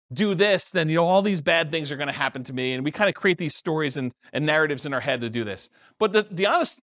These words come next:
part of it is you can choose to create these really ugly narratives to get super crazy leverage on yourself. And so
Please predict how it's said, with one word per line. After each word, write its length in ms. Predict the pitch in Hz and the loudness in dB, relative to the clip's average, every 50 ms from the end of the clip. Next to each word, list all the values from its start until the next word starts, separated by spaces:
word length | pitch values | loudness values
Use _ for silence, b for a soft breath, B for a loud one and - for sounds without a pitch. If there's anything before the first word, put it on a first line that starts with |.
| _ 175 165 | _ -20 -4
part 180 | - - 165 156 | 0 2 2 2
of 80 | 147 | 2
it 80 | 151 151 | 0 -2
is 200 | 156 151 - - b b b b | -2 -4 -4 -8 b b b b
you 140 | 180 226 262 | -2 0 2
can 180 | 240 311 254 | 2 2 0
choose 480 | - - - - - 269 277 269 240 - | 0 -2 -2 -2 0 0 2 0 0 -2
to 100 | - 185 | -4 -8
create 380 | - - - - 180 170 151 - | -8 -6 -4 -2 -2 -2 -2 -4
these 200 | 160 147 127 - | -4 -6 -6 -6
really 320 | 131 139 160 165 156 151 - | -4 -2 0 0 0 0 0
ugly 300 | - 139 131 127 131 131 | 0 -2 0 -2 -2 -2
narratives 580 | 127 120 120 113 110 107 113 110 104 - - - b b b b b | -2 -2 -2 -4 -4 -4 -6 -6 -8 -10 -14 -18 b b b b b
to 80 | - 156 | -6 -4
get 280 | 143 120 190 180 175 | 0 2 2 2 0
super 420 | - - - - 233 220 233 220 180 | -2 -6 -6 -4 -4 -2 -2 -4 -4
crazy 360 | - - 185 170 147 - 147 | -2 -2 -4 -2 -2 -4 -2
leverage 360 | 131 139 135 120 117 107 - | 0 0 0 0 -2 -6 -6
on 80 | 110 101 | -8 -10
yourself. 340 | 95 92 - - 98 98 - | -10 -10 -8 -8 -8 -8 -8
And 100 | 143 131 | -6 -2
so 240 | - 202 165 160 | 2 2 2 2